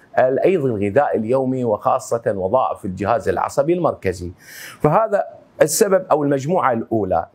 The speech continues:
المجموعة الثانية اللي نحاول أن نبحث فيها هي مشاكل الأمعاء. كنا نعرف هناك ترابط وثيق بين صحة الأمعاء والجهاز الهضمي وبين صحة الدماغ وسلوك،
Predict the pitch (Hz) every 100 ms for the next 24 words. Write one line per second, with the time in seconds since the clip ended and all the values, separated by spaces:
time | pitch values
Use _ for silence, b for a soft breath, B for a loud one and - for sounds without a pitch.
0 | _ B B 143 170 170 233 262 - 185
1 | - 190 190 160 143 135 127 170 190 143
2 | 139 135 135 160 - 123 120 - 151 143
3 | 147 131 156 156 127 117 113 156 165 165
4 | 147 120 - 95 90 92 95 - _ _
5 | b b b - 220 196 156 127 143 -
6 | 135 131 123 117 117 127 120 117 117 -
7 | 175 143 - 101 104 104 196 - 190 185
8 | 160 - 113 92 110 101 - 92 98 104
9 | 90 104 139 185 185 175 175 165 185 180
10 | - b b b 123 127 131 120 123 196
11 | - 160 151 123 127 127 131 110 107 -
12 | 127 139 -